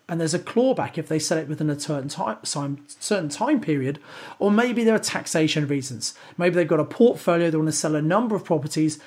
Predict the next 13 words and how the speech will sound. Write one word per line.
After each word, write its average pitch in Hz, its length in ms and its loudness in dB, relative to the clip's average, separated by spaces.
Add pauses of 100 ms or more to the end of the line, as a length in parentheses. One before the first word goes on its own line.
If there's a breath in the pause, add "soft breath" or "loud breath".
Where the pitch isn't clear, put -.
(100)
they 165 100 -2
wanna 160 140 0
sell 151 260 -2
one 208 320 0
each 180 260 -4
tax - 380 -6
year 151 180 0 (220 loud breath)
to - 100 -4
minimise 160 560 2
the 156 80 -6
capital 151 380 -6
gains 135 320 -6
tax - 400 -6